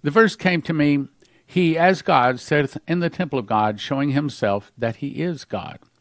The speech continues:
Second Thessalonians said, "Who opposeth, exalteth himself above all that is called God or is worshipped." Okay, you got it. "His name is Emmanuel," which means God with us.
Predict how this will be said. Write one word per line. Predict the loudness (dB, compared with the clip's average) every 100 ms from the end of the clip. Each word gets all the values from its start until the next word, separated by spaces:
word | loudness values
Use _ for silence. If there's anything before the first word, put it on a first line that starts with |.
| _ _ _
Second | -4 -4 -2 0
Thessalonians | 2 2 0 2 2 0 -2
said, | 0 0 0 _ _
"Who | -2
opposeth, | 2 4 2 0 -6 -6
exalteth | -2 -2 0 0 0 -4 -6
himself | -6 -6 -2 -2
above | -2 -2 -4
all | 2 2 4
that | 0
is | -2
called | -4 -2 -2
God | -2 -2 -2
or |
is | -2 -2
worshipped." | -2 -4 -4 -12 _ _ -14
Okay, | -6 -4
you | -4
got | 0 0
it. | -2 _ _ _ -20 _ _
"His | -6 -2
name | 0 2
is | 4
Emmanuel," | 4 2 0 -2 -8 -18 _ _ _ _
which | 0 0 2
means | 0 2 2 -2 -6 -12 _ _ _ -12
God | -2 2 2
with | 4 4
us. | 2 -8 -20